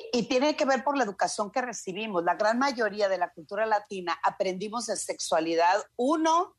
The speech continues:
de la pornografía, porque en casa, y sobre todo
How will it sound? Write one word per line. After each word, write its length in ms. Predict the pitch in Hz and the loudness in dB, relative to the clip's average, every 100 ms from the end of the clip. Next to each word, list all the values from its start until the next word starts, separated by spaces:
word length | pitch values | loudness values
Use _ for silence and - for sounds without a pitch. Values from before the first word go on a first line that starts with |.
| _ _ | _ _
de 100 | - | -2
la 160 | 185 180 | 0 0
pornografía, 960 | 180 165 170 160 156 - 180 156 127 - _ _ _ - | -4 -4 -6 -4 -6 -6 -2 0 -2 -6 _ _ _ -2
porque 320 | 214 190 196 | -2 0 -4
en 160 | 190 | -4
casa, 600 | - 240 240 - 233 277 - | -2 0 0 0 0 0 -4
y 140 | 240 - | -14 -8
sobre 320 | 202 170 185 | -6 -4 -4
todo 360 | - 214 226 | -2 0 2